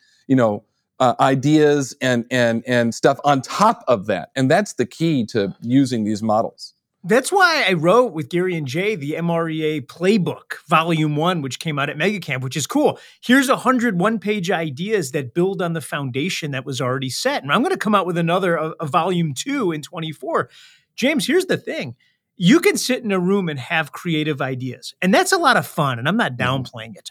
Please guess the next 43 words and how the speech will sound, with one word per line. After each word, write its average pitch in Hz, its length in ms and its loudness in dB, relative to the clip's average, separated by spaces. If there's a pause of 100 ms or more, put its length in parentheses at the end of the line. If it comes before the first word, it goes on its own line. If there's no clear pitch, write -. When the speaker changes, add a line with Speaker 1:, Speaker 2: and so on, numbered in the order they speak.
(140)
Speaker 2:
But 240 240 2
you 240 80 6
Speaker 1:
Mm-hmm. - 60 -2
Speaker 2:
can 214 100 2
also 214 520 -2
simply 208 480 -6
take 220 380 -10
a 143 80 -4
proven 233 1120 -2
tactic - 800 -6 (340)
that 185 160 0
rolls 190 340 2
up 233 240 4
to 180 200 -2
a 160 60 -4
proven 214 540 -2
strategy 220 840 0 (340)
and 202 160 4
simply 247 420 0
improve 196 580 2
on 131 200 2
it. 135 140 -4
And 160 80 0
I 277 120 2
think 285 220 -2
that's 143 180 -2
a 139 60 -2
heck 277 300 -2
of 226 80 0
a 170 40 -2
lot 123 220 -4
faster. - 640 -6 (880)
Speaker 1:
Oh, 151 120 6
I 175 160 6
agree 156 240 2
with 139 180 0
you 113 200 2
a 127 100 2
hundred 160 180 4
percent. 123 400 0
I 139 80 4
think 185 240 0
the, 123 240 2